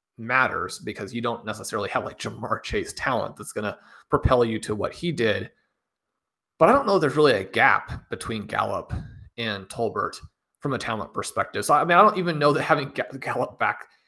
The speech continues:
number one, hurts him that much, or number two, helps the Cowboys that much. Now, it helps them because they do need some depth. They just have very little behind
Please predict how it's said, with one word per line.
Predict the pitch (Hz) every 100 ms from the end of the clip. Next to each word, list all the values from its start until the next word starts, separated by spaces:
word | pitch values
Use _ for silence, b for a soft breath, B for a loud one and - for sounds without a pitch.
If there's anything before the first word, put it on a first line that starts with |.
| _ _ _ _ _ _ _
number | - 156 139
one, | 143
hurts | - 160 156
him | - 147
that | 135 135
much, | 135 131 -
or | 120
number | 123 117
two, | 131
helps | 120 135 135
the | 117
Cowboys | - 165 151 123 113
that | 104
much. | 104 -
Now, | 190
it | 175 151
helps | 120 110 -
them | 101
because | 107 110
they | 110
do | 110
need | 107
some | 104 98
depth. | 98 -
They | 110
just | 104 -
have | - 101 92 -
very | 104 104
little | 101 95
behind | 98 107 104 101